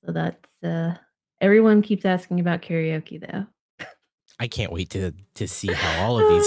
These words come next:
Speaker 1: Oh,
Speaker 2: turn out,
Speaker 1: gosh.
Speaker 2: honestly. Those are gonna
Speaker 1: <laughs>
Speaker 2: be all interesting for different reasons. I think particularly the karaoke. So
Speaker 1: Yeah.
Speaker 2: I will be
Speaker 1: For some
Speaker 2: keeping
Speaker 1: reason,
Speaker 2: an eye
Speaker 1: people want
Speaker 2: out.
Speaker 1: me to sing.
Speaker 2: <laughs> I can't wait.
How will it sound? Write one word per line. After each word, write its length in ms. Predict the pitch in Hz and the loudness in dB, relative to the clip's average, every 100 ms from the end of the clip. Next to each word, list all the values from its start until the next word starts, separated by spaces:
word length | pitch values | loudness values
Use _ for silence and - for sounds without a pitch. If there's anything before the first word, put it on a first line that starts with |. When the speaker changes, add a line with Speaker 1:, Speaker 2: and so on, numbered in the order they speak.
| 415 | 2
Speaker 1:
Oh, 40 | |
Speaker 2:
turn 160 | 403 - | 0 0
out, 260 | 415 403 392 | 0 -2 -2
Speaker 1:
gosh. 120 | 98 | -2
Speaker 2:
honestly. 420 | 104 101 - 92 | -2 -2 -4 -4
Those 220 | 98 104 | -4 -4
are 60 | 110 | -2
gonna 220 | 123 117 | 0 0
Speaker 1:
<laughs> 20 | |
Speaker 2:
be 280 | 98 98 95 | -2 -4 -6
all 380 | - 104 110 117 | -6 -6 -4 -6
interesting 840 | 117 123 - - - 117 120 123 131 _ _ | -10 -12 -12 -12 -8 -6 -4 -6 -10 _ _
for 140 | _ 98 | _ -12
different 480 | 87 113 110 - 90 | -6 -4 -2 -4 -4
reasons. 680 | 117 113 107 113 110 110 - | -4 -4 -4 -4 -4 -4 -6
I 120 | 104 | -10
think 220 | 110 107 | -8 -10
particularly 960 | - - - 107 117 107 110 110 110 113 | -10 -12 -10 -8 -6 -4 -2 -4 -6 -8
the 120 | 101 | -10
karaoke. 920 | - 107 107 101 107 - 120 113 123 _ - | -10 -8 -6 -6 -6 -8 -10 -8 -10 _ -6
So 100 | 208 | 0
Speaker 1:
Yeah. 460 | 202 180 170 - - | 4 4 2 0 -2
Speaker 2:
I 140 | 107 | -2
will 160 | 104 104 | -2 -4
be 140 | 101 202 | -4 -2
Speaker 1:
For 80 | |
some 200 | 233 262 277 | 0 2 4
Speaker 2:
keeping 100 | 320 | 4
Speaker 1:
reason, 200 | 311 302 | 4 2
Speaker 2:
an 80 | 302 | 2
eye 40 | |
Speaker 1:
people 160 | 285 269 | 0 0
want 140 | 262 | 2
Speaker 2:
out. 60 | 247 | 2
Speaker 1:
me 100 | 247 | 0
to 80 | 233 | 0
sing. 440 | - 196 156 151 _ _ _ _ _ | 0 -2 -2 -6 _ _ _ _ _
Speaker 2:
<laughs> 760 | - - - - _ - 226 139 160 - 147 156 156 165 _ 139 185 - - _ | -16 -14 -16 -18 _ -10 -8 -6 -6 -6 -8 -10 -10 -12 _ -12 -12 -16 -20 _
I 200 | 104 143 | -4 -4
can't 320 | 151 147 123 | -4 -4 -4
wait. 280 | 92 90 - | -4 -6 -8